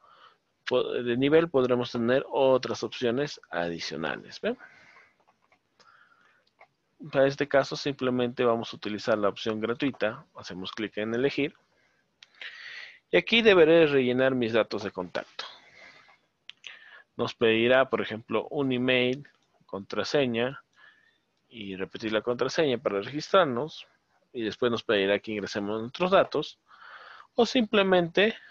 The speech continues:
podemos utilizar un identificador. Puede ser por el correo electrónico en Gmail, o utilizar una de estas cuentas, ya sea en LinkedIn,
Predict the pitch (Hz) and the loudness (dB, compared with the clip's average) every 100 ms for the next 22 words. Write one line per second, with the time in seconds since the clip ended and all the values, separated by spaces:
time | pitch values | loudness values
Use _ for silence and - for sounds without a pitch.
0 | - - _ _ _ _ _ _ _ _ | -20 -20 _ _ _ _ _ _ _ _
1 | 143 139 135 135 131 139 - 123 120 - | 4 6 6 4 0 -6 -6 -6 -2 4
2 | 139 180 - _ _ _ _ _ _ _ | 4 4 -2 _ _ _ _ _ _ _
3 | _ _ _ _ _ _ _ _ _ _ | _ _ _ _ _ _ _ _ _ _
4 | _ _ _ _ - _ _ 131 131 120 | _ _ _ _ -20 _ _ -2 2 2
5 | 117 110 - 107 - 101 92 - - 120 | 2 -2 -8 -6 0 2 2 0 4 4
6 | - 120 113 98 - 98 110 104 107 117 | 4 0 0 0 0 0 0 -2 -4 -4
7 | 107 98 101 107 135 135 131 - _ _ | -2 -4 -4 -2 -2 0 0 -4 _ _
8 | _ _ _ - - - - - - _ | _ _ _ -20 -20 -20 -20 -20 -20 _
9 | - 196 208 - 135 123 - 139 202 - | 4 4 4 2 0 0 4 2 2 -10
10 | _ _ _ _ _ _ - - _ _ | _ _ _ _ _ _ -20 -20 _ _
11 | _ _ _ _ - 135 117 110 107 104 | _ _ _ _ -2 2 4 2 2 -4
12 | - 107 95 92 95 98 92 104 117 - | -2 -2 -2 -4 -8 -4 -2 -2 -4 -2
13 | 101 104 110 | -2 -2 -4